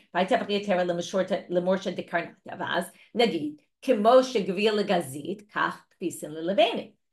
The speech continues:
אמר ליה, ולטעמי, גביל אבני דלא משפיין מנהלן, אלא גמר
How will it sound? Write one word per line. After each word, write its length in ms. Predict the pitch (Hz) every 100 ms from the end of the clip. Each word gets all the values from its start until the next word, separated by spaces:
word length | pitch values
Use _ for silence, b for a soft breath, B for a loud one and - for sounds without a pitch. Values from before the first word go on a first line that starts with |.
| _ _ -
אמר 140 | 165
ליה, 360 | 320 554 427 175
ולטעמי, 320 | 180 208 294 571 -
גביל 260 | 170 208 247
אבני 300 | 269 277 285
דלא 180 | 269 262
משפיין 440 | 262 294 - 294
מנהלן, 560 | 285 180 160 165 208 254
אלא 160 | 175 165
גמר 260 | 170 165